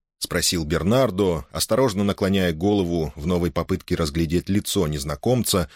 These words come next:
окончившейся так же неудачно, как и предыдущее. Несмотря на яркое сияние свечей, голову загадочного господина по-прежнему окутывала густая тьма. "Я прожил здесь несколько лет и часто виделся с ними.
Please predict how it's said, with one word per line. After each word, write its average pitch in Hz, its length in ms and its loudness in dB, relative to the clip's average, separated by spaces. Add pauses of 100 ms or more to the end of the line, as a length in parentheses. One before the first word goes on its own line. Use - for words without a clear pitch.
(160)
окончившейся 127 680 0
так 101 240 0
же 82 120 -6
неудачно, 87 560 0
как 90 180 -2
и 90 40 -2
предыдущее. 76 960 -2 (540)
Несмотря 135 400 2
на 147 80 4
яркое 143 360 2
сияние 123 400 2
свечей, 120 680 2 (240)
голову 123 360 2
загадочного 104 640 0
господина 90 560 0
по-прежнему 82 640 -2
окутывала 73 500 -6
густая 78 480 -2
тьма. 69 480 -2 (880)
"Я 95 220 0
прожил 131 400 2
здесь 143 280 0
несколько 151 440 2
лет 160 520 0 (160)
и - 80 0
часто 156 360 2
виделся 151 480 2
с - 100 0
ними. 78 440 0